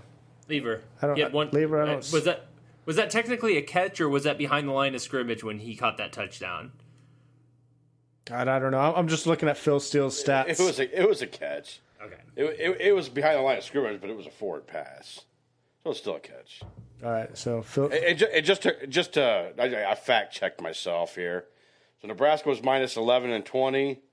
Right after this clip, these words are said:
Speaker 3: In twenty nineteen, they were at zero, so they, they finished even on turnover margin. Uh, twenty eighteen, they were minus two.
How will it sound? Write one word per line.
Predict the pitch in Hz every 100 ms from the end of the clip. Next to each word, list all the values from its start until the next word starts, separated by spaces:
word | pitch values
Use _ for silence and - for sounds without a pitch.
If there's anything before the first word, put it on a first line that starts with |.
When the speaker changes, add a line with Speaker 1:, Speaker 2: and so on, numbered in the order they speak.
| _ _ _ _ _ _ _ _ _
Speaker 3:
In | 92 98
twenty | - 147 151
nineteen, | 143 139 127 - 135 127
they | 110
were | 101 101
at | 92
zero, | 90 90 107 98 78
so | 76 92
they, | 95 104
they | 101 98 -
finished | - 120 95 -
even | 110 110 92 90
on | 82
turnover | 78 90 85 73
margin. | 71 71 73 73 80 80 _ _ _ _ _ _ _ _ _ _ 80
Uh, | 82
twenty | - 143 143
eighteen, | 127 - 135 135
they | 123
were | 110 104
minus | 113 107 -
two. | - 143 147 147 151